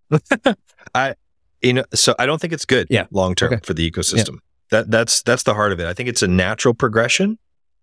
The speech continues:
Speaker 1: Um, WordPress dot com added on its, uh, you know, it's, it's been making some moves in the, you, you can now join the marketplace there and get, you get on WordPress dot com and WooCommerce, which is interesting. Um, I think it's natural.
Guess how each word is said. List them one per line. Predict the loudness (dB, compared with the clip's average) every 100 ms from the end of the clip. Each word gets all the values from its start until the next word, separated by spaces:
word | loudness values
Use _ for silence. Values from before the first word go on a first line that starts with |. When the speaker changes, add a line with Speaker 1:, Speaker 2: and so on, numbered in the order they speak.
| -6
Speaker 1:
Um, | 0 0 0
WordPress | 2 0 2 -2 0
dot | -2 -2
com | -2 0 0 0 0
added | 0 0 -2
on | 0 0 0 -2 -4
its, | -4 -2 -2 0
uh, | 0 0 -2
you | -6 -12 _ _ -4
know, | -4 0
it's, | 0 0 0
it's | -2
been | 2 2
making | 2 0
some | 2 4
moves | 4 4 2 -2
in | 0 0 0
the, | 2
you, | 0 0 -2 -6 -6
you | -4
can | 2
now | 2 4 0
join | 0 0 2 4 4 2 0 _ _
the | -2
marketplace | 0 0 -2 0 0 2
there | 2 2 2
and | 0 -2
get, | -4
you | -4 -2
get | 0
on | 0
WordPress | 0 -4 -2 -4
dot | -2 -6
com | -2 -2 0
and | 2 2
WooCommerce, | 2 2 0 0 -4
which | -4 0
is | 0
interesting. | 0 0 2 2 -2 _ _ _ _ _ -2
Um, | -2 0
I | 0
think | 0
it's | 0 2
natural. | 2 2 2 2 2